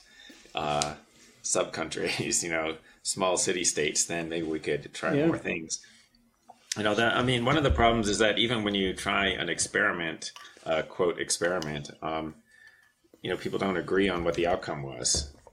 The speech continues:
Speaker 1: So you could say, "Oh, you know, we're gonna try, um, we're gonna try having the government do economic stimulus in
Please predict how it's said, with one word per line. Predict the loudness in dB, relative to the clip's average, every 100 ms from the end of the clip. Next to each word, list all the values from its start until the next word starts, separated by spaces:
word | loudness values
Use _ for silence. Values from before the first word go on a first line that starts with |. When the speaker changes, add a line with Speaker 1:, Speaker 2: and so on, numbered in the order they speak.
| -20 -20 _ _ -10
Speaker 1:
So | -4 -2 0 -2 -8 _ -20 -20 _ _ -20 -20 _
you | 0
could | 2
say, | 6 6
"Oh, | 6 6 6
you | 4 2
know, | 2
we're | 4 2
gonna | 0 -2
try, | 2 4 6 6 4 0 -10 _ _ -20 _
um, | -2 -2 -2 -4 -8 -4
we're | 0
gonna | 2 2
try | 4 4
having | 4 2 0
the | 0
government | 0 0 -2 0
do | 0
economic | 0 0 -2 -2 -2
stimulus | 0 0 0 -2 0 0
in | 0 -4 -6 -8